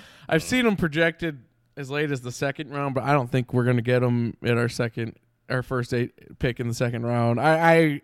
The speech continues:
don't. I think he's gonna go in the first round. I just, so my guy, this guy, it's Jack Campbell out of Iowa, uh, at six five, two forty-nine.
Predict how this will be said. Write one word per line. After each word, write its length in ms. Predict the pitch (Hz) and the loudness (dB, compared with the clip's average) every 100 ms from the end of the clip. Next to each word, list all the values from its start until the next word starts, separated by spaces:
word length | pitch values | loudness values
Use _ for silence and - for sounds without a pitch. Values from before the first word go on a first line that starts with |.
| 143 | -2
don't. 260 | 180 156 147 180 - - | 2 4 2 -4 -16 2
I 160 | - 214 | 8 8
think 140 | 190 | 8
he's 140 | 185 170 | 4 2
gonna 140 | 160 | 2
go 200 | 156 156 | 2 2
in 60 | 143 | 0
the 60 | |
first 320 | 131 143 131 139 | -4 -6 -4 -4
round. 280 | 127 123 | -4 -4
I 140 | 127 185 | -4 -4
just, 420 | 151 180 180 - - - - | -2 -2 -2 -6 -18 -20 0
so 200 | 180 170 | 6 6
my 220 | 180 214 | 8 6
guy, 320 | 208 190 180 | 8 6 6
this 240 | 170 185 - | 6 2 4
guy, 200 | 190 165 | 6 6
it's 360 | 165 - 151 | 4 -4 -4
Jack 280 | - 196 170 | 6 8 8
Campbell 520 | 156 131 120 113 120 - - _ | 4 2 2 0 -2 -8 -20 _
out 160 | 127 131 | 4 4
of 80 | 120 | 4
Iowa, 600 | 123 123 123 120 120 120 _ _ _ - _ - | 2 2 2 2 0 -4 _ _ _ -20 _ 0
uh, 320 | 135 127 127 | 4 4 2
at 160 | 131 - | -2 -4
six 340 | - 247 - | -2 -2 -4
five, 680 | - 175 165 156 151 147 - | 2 4 6 4 4 2 0
two 260 | - 220 | -2 0
forty-nine. 1040 | 240 - 180 180 165 139 131 131 131 127 | 0 -2 0 0 0 -2 -2 -4 -6 -10